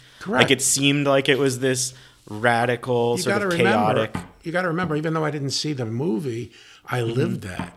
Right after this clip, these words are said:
Speaker 1: That was happening while, during my lifetime. I, I was
Speaker 2: Right.
Speaker 1: aware of all of that. Um,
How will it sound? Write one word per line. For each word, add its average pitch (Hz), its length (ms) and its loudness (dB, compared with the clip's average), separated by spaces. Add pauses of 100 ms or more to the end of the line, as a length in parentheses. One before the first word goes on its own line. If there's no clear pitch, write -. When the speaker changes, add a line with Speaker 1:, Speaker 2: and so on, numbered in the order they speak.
Speaker 1:
That 131 180 -6
was 139 160 -6
happening 135 500 -2
while, 117 260 -8
during 117 260 -8
my 113 140 -6
lifetime. 110 580 -8
I, 123 180 -10 (160)
I - 40 -10
was 110 220 -10
Speaker 2:
Right. 107 180 -2
Speaker 1:
aware 180 200 -4
of 98 120 -12
all 87 180 -12
of 87 80 -12
that. 71 260 -16 (480)
Um, 104 560 -8